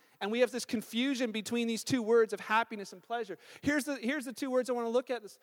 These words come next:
this morning. The word happiness and the word pleasure. Here's the definitions of them.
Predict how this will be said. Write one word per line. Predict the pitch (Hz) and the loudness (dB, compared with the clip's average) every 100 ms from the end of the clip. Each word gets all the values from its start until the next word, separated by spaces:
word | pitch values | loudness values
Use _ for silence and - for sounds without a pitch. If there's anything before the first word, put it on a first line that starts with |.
| _ | _
this | - 214 | -14 -6
morning. | 233 220 | -4 -2
The | 214 | 0
word | 269 | 0
happiness | 220 247 285 247 214 - - _ _ | 2 -2 -2 -4 -6 -8 -18 _ _
and | 214 247 | 2 4
the | 240 | 8
word | 254 - | 6 6
pleasure. | 240 247 240 | 6 6 4
Here's | 226 269 | -4 -6
the | 254 | 0
definitions | 233 240 214 220 - 226 202 | 2 2 2 0 0 2 2
of | 180 | 2
them. | 165 | 0